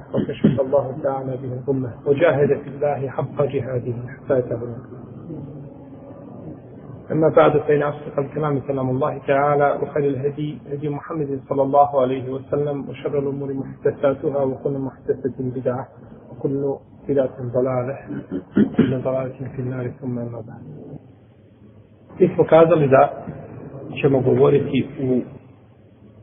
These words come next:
ovom predavanju o nekim propisima koji se tiču namaza u džematu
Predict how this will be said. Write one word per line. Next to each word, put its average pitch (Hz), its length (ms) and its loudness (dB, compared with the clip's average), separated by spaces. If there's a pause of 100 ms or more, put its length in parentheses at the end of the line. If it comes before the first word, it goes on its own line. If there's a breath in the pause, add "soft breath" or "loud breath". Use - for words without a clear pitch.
(440)
ovom 147 300 4
predavanju 131 600 6
o 131 160 0
nekim 143 300 0
propisima 131 600 -2
koji 131 120 6
se 131 200 -4
tiču 135 300 0
namaza 131 380 2
u 120 100 6
džematu 120 480 2